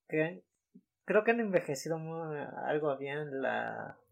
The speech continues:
la película. No siento que el C G I haya sido tan, tan malito. Y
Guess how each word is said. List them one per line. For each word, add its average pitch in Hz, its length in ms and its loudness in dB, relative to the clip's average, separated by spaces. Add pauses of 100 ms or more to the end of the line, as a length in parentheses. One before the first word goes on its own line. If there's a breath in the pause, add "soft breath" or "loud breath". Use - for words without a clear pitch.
(120)
la 131 240 -2
película. 160 560 -4
No 135 220 -4
siento 143 340 -6
que - 100 -8
el 113 100 -8
C - 240 -10
G 127 140 -4
I 131 60 0
haya 123 200 -2
sido 123 300 -8
tan, 113 460 -10 (960 soft breath)
tan 123 200 6
malito. 135 560 -2 (1400 soft breath)
Y 127 760 -4